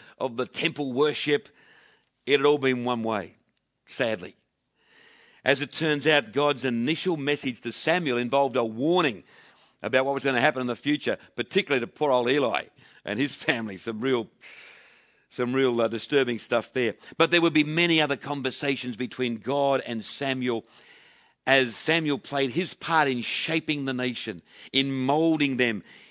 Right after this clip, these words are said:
into being God's people. Friends, I got a question this morning. It's a question for you. It's a question for me. Are you listening to God?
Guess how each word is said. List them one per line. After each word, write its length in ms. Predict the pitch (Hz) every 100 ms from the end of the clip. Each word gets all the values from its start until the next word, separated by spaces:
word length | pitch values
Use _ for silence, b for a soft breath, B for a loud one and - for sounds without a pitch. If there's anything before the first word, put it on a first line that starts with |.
| B
into 220 | 135 131 120
being 320 | 139 123 107
God's 400 | 127 127 107 -
people. 500 | - 175 - 104 - b b b
Friends, 260 | 156 156
I 80 | 151
got 140 | 131 117
a 60 |
question 420 | - 127 - 123
this 200 | 117 -
morning. 280 | 120 117 120
It's 100 | 107
a 60 | 110
question 360 | 123 117 117
for 120 | 107 110
you. 240 | 110 120
It's 120 | -
a 40 | 101
question 400 | 113 110 113 104
for 120 | 110
me. 300 | 104 104 98 B B
Are 100 | 90
you 160 | 92 85
listening 400 | 95 92 98 101
to 100 | 95
God? 340 | 85 -